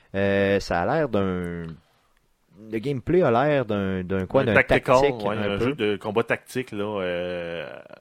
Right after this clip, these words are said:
Speaker 2: un peu à la X com ou à Final Fantasy Tactics, là. Ça risque d'être intéressant, ça va être très sympathique, là,
Speaker 1: Ah oui,
Speaker 2: avec
Speaker 1: oui.
Speaker 2: la, la qualité graphique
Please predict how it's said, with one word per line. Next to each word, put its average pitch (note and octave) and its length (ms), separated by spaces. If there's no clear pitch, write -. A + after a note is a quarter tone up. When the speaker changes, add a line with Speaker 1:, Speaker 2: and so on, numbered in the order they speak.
Speaker 2:
un G#2+ 80
peu D#3 120
à E3+ 40
la C3+ 140
X - 200
com B2 500
ou G#2 160
à F#2+ 100
Final A2+ 300
Fantasy G#2+ 360
Tactics, - 440
là. E3+ 100
Ça - 140
risque C#3 200
d'être A#2+ 140
intéressant, F#2 420
ça F#2 140
va A2 140
être - 140
très A#2 260
sympathique, G2+ 640
là, F#2+ 180
Speaker 1:
Ah A#2+ 60
oui, E3 100
Speaker 2:
avec D#3 120
Speaker 1:
oui. - 200
Speaker 2:
la, - 80
la F#2+ 100
qualité G#2+ 280
graphique G#2+ 540